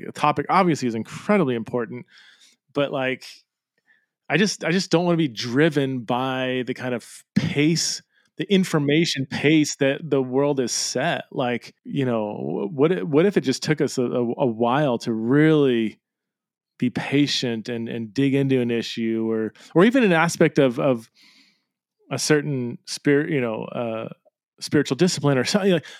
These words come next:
these things just, they take, they take time. And I think it's just, you know, it's, I, it's like, you know, the, the candy bar versus the, the, the,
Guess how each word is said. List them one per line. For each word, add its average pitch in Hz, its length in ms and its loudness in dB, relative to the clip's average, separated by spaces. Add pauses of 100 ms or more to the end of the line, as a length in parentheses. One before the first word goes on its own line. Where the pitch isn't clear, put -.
(140)
these 196 240 0
things 262 200 2
just, - 260 -2
they 156 120 2
take, 165 280 -2
they 147 80 0
take 208 400 -2
time. 131 560 -4
And 131 140 -6
I 135 80 0
think 165 260 0
it's - 180 0
just, - 220 -2 (1600)
you 180 100 4
know, 185 120 8
it's, 165 160 2
I, 190 120 2
it's 196 520 -2
like, 175 220 2 (220)
you 185 120 0
know, 131 300 2
the, 127 80 0
the 127 80 -2
candy 165 320 4
bar 151 280 4
versus 139 300 2
the, 135 140 4
the, 120 260 0 (120)
the, 139 120 0